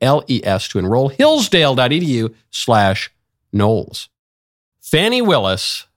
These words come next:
District Attorney, Fulton County, Georgia. She's the one bringing the charges against Donald Trump in the, the rico case where, where the Democrats are trying to allege that Trump is some kind of gangster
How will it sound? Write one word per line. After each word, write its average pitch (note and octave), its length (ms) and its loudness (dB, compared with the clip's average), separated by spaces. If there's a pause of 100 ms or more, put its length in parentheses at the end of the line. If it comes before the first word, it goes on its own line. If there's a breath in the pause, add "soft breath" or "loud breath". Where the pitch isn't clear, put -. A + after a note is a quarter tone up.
(320)
District F#3+ 460 -2
Attorney, D3+ 680 0
Fulton F3+ 340 -2
County, D#3+ 340 0
Georgia. G#2 640 -2
She's G2+ 220 -6
the - 80 -8
one F#2+ 240 -4
bringing D#3 340 -2
the D#3 80 -4
charges A#2+ 640 -2
against F#2 400 -6
Donald B2+ 400 0
Trump G2 460 -4 (420 soft breath)
in F#2 480 -2 (380)
the, F#2 360 -2 (180)
the G2 120 -2
rico A2 640 0
case G2 480 -4
where, G2+ 420 -4
where G2 280 -4
the F#2+ 100 -6
Democrats A#2 540 -2
are - 20 -6
trying G#2 240 -4
to G#2 120 -4
allege G2 320 -4
that G2+ 120 -8
Trump G#2+ 300 -4
is F#2+ 100 -4
some G#2 140 -4
kind G2+ 160 -4
of F2 80 -6
gangster G#2+ 520 -4